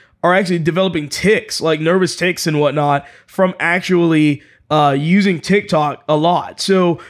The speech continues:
this recent report revealed that a rising number of teenage girls are experiencing physical tics, a phenomenon that some doctors are saying could come from the use of social media apps like TikTok. So girls from around the world,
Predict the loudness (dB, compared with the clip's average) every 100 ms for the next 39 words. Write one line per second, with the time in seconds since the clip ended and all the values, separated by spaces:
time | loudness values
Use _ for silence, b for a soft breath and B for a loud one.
0 | B -2 0 2 2 2 -2 0 2 2
1 | 2 -2 -8 B B 0 2 2 2 2
2 | 2 2 0 0 0 0 0 0 0 0
3 | 0 -2 0 0 0 -2 -2 0 0 0
4 | 0 -2 -4 -2 0 2 2 2 2 -2
5 | B B -4 -2 0 0 2 0 0 -4
6 | -6 -8 _ 2 2 2 0 0 0 0
7 | 0 0 2 0 0 -2 0 0 -2 -2
8 | -2 -2 0 0 0 -2 -4 -4 -8 -2
9 | -2 -2 -8 -8 B B B 0 2 2
10 | 0 2 2 0 0 2 2 4 4 2